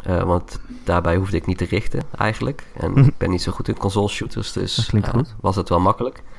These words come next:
Speaker 1: Daarna speelde ik Mercy, want daar hoef je ook niet echt te richten. Maar, eh, de laatste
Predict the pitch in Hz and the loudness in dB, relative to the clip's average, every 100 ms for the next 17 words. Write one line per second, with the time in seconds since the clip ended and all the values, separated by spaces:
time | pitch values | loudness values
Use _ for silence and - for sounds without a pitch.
0 | - - - - - - 104 110 - 104 | -18 -20 -18 -18 -10 -2 2 2 2 2
1 | 95 95 98 113 143 170 101 90 87 95 | 2 4 4 2 0 0 -2 0 -2 -2
2 | - 98 120 131 - 127 135 - 185 - | 0 0 0 0 -2 0 0 0 -4 -6
3 | - - - - - - - - - - | -20 -20 -20 -20 -20 -18 -16 -14 -12 -2
4 | 120 135 143 - - - 110 101 104 101 | 4 6 6 0 -10 -2 2 2 2 4
5 | 110 - 110 98 - | 2 2 2 2 2